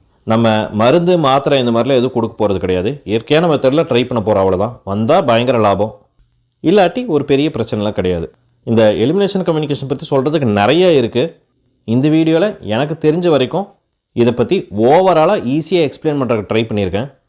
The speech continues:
குழந்தைக்கு கால்ல எப்படி போட்டு பழக்கிறதுன்னு தெரியலனா, வீட்ல இருக்க பெரியவங்ககிட்டயோ இல்ல உங்க சொந்தக்காரங்கள்ல யாராவது பெரியவங்க இருக்காங்கன்னா, அவங்க கிட்ட கேட்டீங்கன்னா, கண்டிப்பா அவங்க உங்களுக்கு ஹெல்ப் பண்ணுவாங்க. ஃபியூச்சர்ல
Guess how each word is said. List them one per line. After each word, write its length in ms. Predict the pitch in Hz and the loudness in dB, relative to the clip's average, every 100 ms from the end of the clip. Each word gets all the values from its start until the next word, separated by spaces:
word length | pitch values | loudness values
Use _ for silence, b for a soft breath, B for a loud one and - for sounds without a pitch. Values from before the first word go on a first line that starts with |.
| _ | _
குழந்தைக்கு 440 | - 139 190 185 170 | 0 2 2 -2 0
கால்ல 320 | 139 160 170 | 2 2 2
எப்படி 240 | 139 170 | 0 0
போட்டு 240 | 165 160 131 | -2 -2 -2
பழக்கிறதுன்னு 560 | 120 135 143 143 147 | 0 0 0 -2 -2
தெரியலனா, 480 | 139 113 110 107 151 _ _ _ _ _ | -2 -2 0 -2 -6 _ _ _ _ _
வீட்ல 280 | 147 226 226 | 2 2 4
இருக்க 200 | 170 156 | 0 0
பெரியவங்ககிட்டயோ 800 | 139 147 180 160 127 110 147 196 | 0 2 2 2 -2 -2 -2 -2
இல்ல 160 | 127 135 | -4 -2
உங்க 200 | 120 113 | -2 -4
சொந்தக்காரங்கள்ல 640 | 127 139 180 170 151 139 135 | -4 -2 0 0 0 0 2
யாராவது 220 | 120 127 | 2 0
பெரியவங்க 360 | 127 123 127 113 | 0 -2 -2 -4
இருக்காங்கன்னா, 320 | 107 110 143 | -2 -4 -2
அவங்க 260 | 113 110 | -2 0
கிட்ட 300 | 110 127 113 | -2 -2 -2
கேட்டீங்கன்னா, 400 | 107 107 101 147 | -2 -2 -4 -6
கண்டிப்பா 340 | - 104 107 139 | -4 -4 0 0
அவங்க 200 | 123 104 | 0 -2
உங்களுக்கு 360 | 98 95 90 104 | -2 -4 -2 -4
ஹெல்ப் 140 | - | -2
பண்ணுவாங்க. 440 | 92 85 90 117 - _ _ b b b b - | -4 -4 -4 -8 -10 _ _ b b b b 0
ஃபியூச்சர்ல 680 | 147 202 - 170 175 226 | 2 2 2 0 0 -2